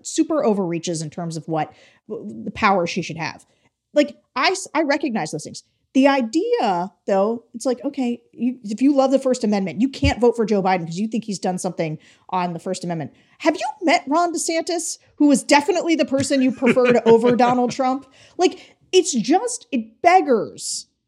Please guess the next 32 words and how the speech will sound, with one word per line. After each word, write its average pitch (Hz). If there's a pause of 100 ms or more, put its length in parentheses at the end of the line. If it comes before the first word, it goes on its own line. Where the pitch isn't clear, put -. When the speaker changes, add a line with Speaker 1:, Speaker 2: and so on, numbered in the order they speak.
(120)
Speaker 1:
belief. 214 (360)
That, 262
but 330
they 349
do, 403
they 285
do 339
live 277
in 311
a 285
world 247
where 208
all 294
they 277
hear 254
are 208
these, 202
like, 180
negative 226
things. 226
And 196
so 214
they 208
think 254 (240)
they 269
can 262
build 320
it 226
up -
into 220
an 190
equivalent 175